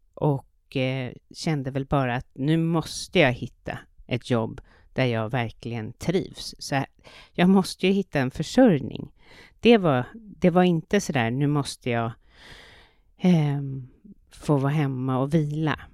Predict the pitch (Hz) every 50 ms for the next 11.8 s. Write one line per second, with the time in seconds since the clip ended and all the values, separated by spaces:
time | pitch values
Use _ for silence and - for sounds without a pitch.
0 | _ _ _ _ _ _ - 160 156 151 147 147 151 147 151 143 - - - _
1 | _ _ _ _ _ _ _ - - _ - _ _ _ _ _ _ _ _ _
2 | _ _ _ _ - 175 175 - - - - 214 214 220 220 214 208 208 202 196
3 | 196 202 - - 143 143 143 139 135 135 - - - - - 165 151 147 139 139
4 | 135 - _ - - - - - - - - 143 131 131 170 196 220 - - -
5 | 151 135 131 - - - - - - - - - - - - - - _ _ _
6 | _ _ - - 151 147 139 120 - - - - 147 131 131 123 127 127 135 131
7 | 127 - _ - - 135 131 131 131 - - - 139 131 123 - 147 135 - 147
8 | 139 135 - - - - 135 127 123 120 127 123 135 131 135 131 131 135 135 147
9 | 135 135 135 131 131 127 131 135 131 - - - 143 135 139 131 131 135 135 135
10 | 127 131 135 - - - - - _ - - 160 165 151 151 - 160 151 147 139
11 | 135 135 - - - - - - - - 190 180 180 190 180 170